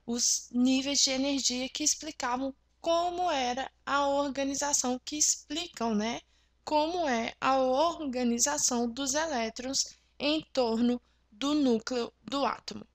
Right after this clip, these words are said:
ok? Espero que vocês tenham compreendido e, se tiverem alguma dúvida, vocês podem compartilhar aí conosco e com seus colegas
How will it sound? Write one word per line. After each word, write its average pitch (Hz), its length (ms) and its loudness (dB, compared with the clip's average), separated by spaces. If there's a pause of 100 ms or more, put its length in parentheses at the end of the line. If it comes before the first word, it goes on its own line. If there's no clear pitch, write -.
ok? 330 540 -2 (460)
Espero 285 460 2
que 277 140 -10
vocês 262 400 -2
tenham 226 280 -2 (120)
compreendido 285 920 -4 (160)
e, 294 80 -4
se 294 200 2
tiverem 233 580 0 (140)
alguma 254 600 -2
dúvida, 240 560 -8 (280)
vocês 349 200 2
podem 220 380 0
compartilhar 247 720 -2
aí 208 260 -6 (140)
conosco 214 640 -2 (100)
e 254 140 -8
com 311 240 -8
seus 226 320 -2
colegas 233 680 -8